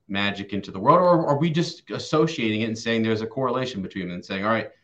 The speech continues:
magic happens to be coming back here little by little, and there's a comet, must be the comet that's causing it," you know?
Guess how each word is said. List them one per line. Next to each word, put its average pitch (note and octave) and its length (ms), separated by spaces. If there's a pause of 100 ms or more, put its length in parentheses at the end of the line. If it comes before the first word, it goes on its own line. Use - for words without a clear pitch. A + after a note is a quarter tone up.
(200)
magic A2+ 320
happens A#2+ 380
to A2 60
be A2+ 100
coming A2+ 260
back G#2+ 260
here G#2 160
little G2+ 200
by F#2+ 140
little, G2 400 (400)
and A#2+ 240
there's G#2+ 180
a G2+ 40
comet, G2 560 (380)
must C3 220
be A#2+ 100
the G2+ 60
comet F#2+ 520
that's F#2 160
causing F#2+ 400
it," F#2 240 (120)
you F#2 100
know? E2+ 260